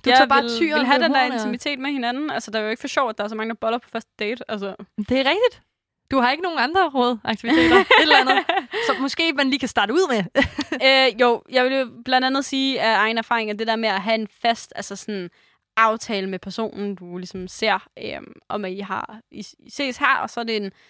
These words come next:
Speaker 2: videocall, whatever, FaceTime, en eller anden idé. Øhm, den synes jeg var en skidegod idé, da vi, øh,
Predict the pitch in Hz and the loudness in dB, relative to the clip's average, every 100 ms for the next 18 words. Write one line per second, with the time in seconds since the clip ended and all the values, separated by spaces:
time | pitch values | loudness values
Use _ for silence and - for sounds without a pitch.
0 | _ _ _ 220 302 269 285 - 247 226 | _ _ _ 0 0 0 -6 -2 0 2
1 | 226 226 220 226 226 240 - 240 240 - | 2 0 0 -2 -2 -4 -4 -6 -6 -8
2 | 240 214 220 - 220 202 202 208 202 208 | -6 -6 -6 -8 -6 -6 -6 -6 -6 -6
3 | 226 _ _ 208 185 185 208 208 _ _ | -8 _ _ -8 -6 -8 -14 -18 _ _
4 | 240 220 226 214 190 - - - 240 214 | -4 -4 -4 -4 -4 -8 -12 -8 -8 -6
5 | 190 190 180 - - 190 202 208 180 196 | -8 -8 -10 -12 -12 -10 -8 -8 -8 -10